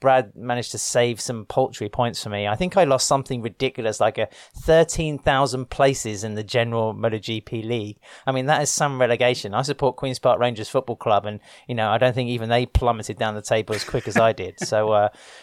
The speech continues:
you know, I think I'm now, I had a look earlier on, and I'm two hundred and twenty-ninth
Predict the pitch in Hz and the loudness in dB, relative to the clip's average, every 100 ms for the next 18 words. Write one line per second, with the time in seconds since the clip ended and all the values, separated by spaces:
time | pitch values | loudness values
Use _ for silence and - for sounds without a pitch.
0 | - _ 131 123 120 131 180 - 151 139 | -20 _ 0 4 4 4 2 2 2 4
1 | 139 135 131 110 120 147 131 131 131 127 | 4 6 6 6 4 4 4 6 6 6
2 | 120 120 120 113 117 - 196 185 185 165 | 6 2 2 0 -4 0 2 4 2 0
3 | 147 156 - 156 156 131 139 131 95 - | -4 -4 -2 -2 -2 0 2 2 0 -14